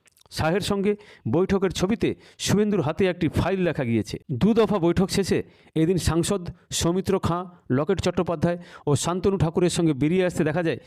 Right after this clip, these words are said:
শুভেন্দু অধিকারীকে। সংসদ চত্বরে তাঁকে বৈঠকের বিষয়ে জিজ্ঞাসা করা হলে মুখ খুলতে চাননি তিনি। তিনি শুধু বলেছেন,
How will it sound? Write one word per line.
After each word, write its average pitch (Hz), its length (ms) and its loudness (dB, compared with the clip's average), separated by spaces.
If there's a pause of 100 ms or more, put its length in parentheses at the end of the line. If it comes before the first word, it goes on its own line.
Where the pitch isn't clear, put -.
(120)
শুভেন্দু 180 400 2
অধিকারীকে। 107 500 -2 (680)
সংসদ 196 400 0
চত্বরে 196 420 0 (260)
তাঁকে 156 200 0
বৈঠকের 180 440 2
বিষয়ে 170 260 2
জিজ্ঞাসা 156 380 0
করা 160 180 -2
হলে 165 220 0 (300)
মুখ 175 220 2
খুলতে 180 280 0
চাননি 156 280 0
তিনি। 127 260 2 (380)
তিনি 160 140 2
শুধু 165 180 0
বলেছেন, 165 420 0